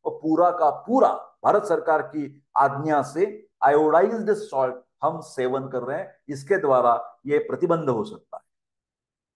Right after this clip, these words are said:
ये देखिए क्या किया जाता है कि आयोडीन का मॉनिटरिंग किया जाता है। देखिए भैया, आयोडीन जो है ना, आयोडीन मॉनिटरिंग एक महत्वपूर्ण भारत सरकार का,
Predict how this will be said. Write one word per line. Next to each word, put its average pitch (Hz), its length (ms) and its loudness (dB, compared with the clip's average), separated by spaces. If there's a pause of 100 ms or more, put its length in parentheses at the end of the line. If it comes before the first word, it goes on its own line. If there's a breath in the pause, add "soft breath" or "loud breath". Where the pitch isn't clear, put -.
(440)
ये 104 60 -6
देखिए 120 360 -4 (1200)
क्या 190 140 6
किया 208 240 4
जाता 208 320 2
है 240 100 -4 (600)
कि - 380 -14 (320)
आयोडीन 214 640 4
का 226 180 0
मॉनिटरिंग 156 640 -4
किया 107 160 0
जाता 95 300 -8
है। 90 60 -12
देखिए 98 280 -14
भैया, 78 320 -16 (920)
आयोडीन 131 400 2
जो 135 120 2
है 151 80 2
ना, 277 240 -10 (1700)
आयोडीन 156 500 2
मॉनिटरिंग 135 760 0
एक - 180 -4
महत्वपूर्ण 190 680 0
भारत 139 260 2
सरकार 139 380 -4
का, 139 320 -2